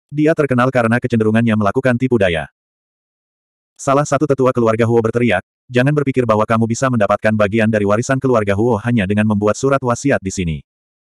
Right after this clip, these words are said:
Kamu pasti sedang bermimpi. Seseorang harus tahu kapan harus berhenti. Anda tidak dapat mengambil sesuatu yang bukan milik Anda."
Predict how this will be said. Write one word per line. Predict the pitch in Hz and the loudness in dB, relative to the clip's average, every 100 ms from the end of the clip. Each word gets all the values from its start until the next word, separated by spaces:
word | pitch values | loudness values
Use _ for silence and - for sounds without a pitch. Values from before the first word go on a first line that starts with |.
| - | -2
Kamu | 143 156 | 0 0
pasti | 139 - | -2 0
sedang | 156 135 123 | -2 0 0
bermimpi. | 120 117 117 101 76 - _ | 0 0 0 -2 -8 -14 _
Seseorang | - 147 143 139 151 | -8 -2 0 2 0
harus | 135 131 | -2 0
tahu | 127 123 | 0 2
kapan | 131 117 113 | 0 0 -2
harus | 120 143 139 | -2 -4 -2
berhenti. | 117 98 92 80 71 _ _ | -2 -2 -4 -6 -10 _ _
Anda | 147 147 | -2 0
tidak | 160 139 123 | 2 2 2
dapat | 120 131 | 0 0
mengambil | 120 110 123 | 0 0 0
sesuatu | - - 113 120 | -2 -4 -2 0
yang | 117 | 0
bukan | 113 139 135 | 0 0 0
milik | 98 113 110 | 0 -2 -2
Anda." | 104 85 71 | -2 -2 -6